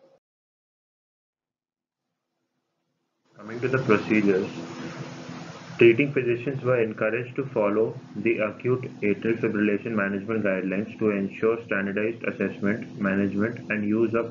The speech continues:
anticoagulation along with proper follow-up. Patients allo-, allocated to the drug shock group received a continuous infusion of I V procainamide at a dose of fifteen M G per K G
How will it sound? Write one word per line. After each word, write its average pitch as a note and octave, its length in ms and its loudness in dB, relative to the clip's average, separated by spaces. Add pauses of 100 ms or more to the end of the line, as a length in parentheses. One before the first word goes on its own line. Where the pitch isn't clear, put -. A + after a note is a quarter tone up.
(180)
anticoagulation G2+ 1200 -2
along G#2 280 2
with A2+ 160 -6
proper G#2 380 0
follow-up. F2+ 420 0 (1500)
Patients A#2+ 340 0
allo-, A2 340 0
allocated A2+ 560 -2
to A#2+ 100 4
the A#2 100 2
drug G#2 300 -4 (100)
shock A#2+ 220 -2
group G2+ 300 2 (320)
received A#2 440 2
a C3 80 2
continuous A#2 500 -2
infusion A2 560 2
of G2+ 220 0 (120)
I G2+ 140 0
V A2 120 -4
procainamide G#2 800 0 (320)
at A2 160 -2
a A2 80 0
dose A2 280 4
of A#2 200 -2
fifteen A#2+ 380 0
M G#2+ 160 2
G A#2 100 4
per A2 220 0
K G#2+ 240 0
G G2 360 -2